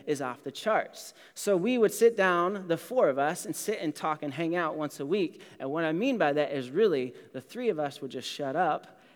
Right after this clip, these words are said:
and listen to this genius talk to us,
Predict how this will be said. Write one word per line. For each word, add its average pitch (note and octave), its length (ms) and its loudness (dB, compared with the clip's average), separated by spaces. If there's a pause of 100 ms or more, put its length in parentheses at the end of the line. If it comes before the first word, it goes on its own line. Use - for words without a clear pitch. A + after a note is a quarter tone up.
(120)
and C#3 160 -4
listen C#3 500 -2 (180)
to D#3+ 140 -2
this C#3 200 -4
genius C#3 720 -2
talk G3 320 -4
to B2+ 160 -8
us, C3+ 320 -10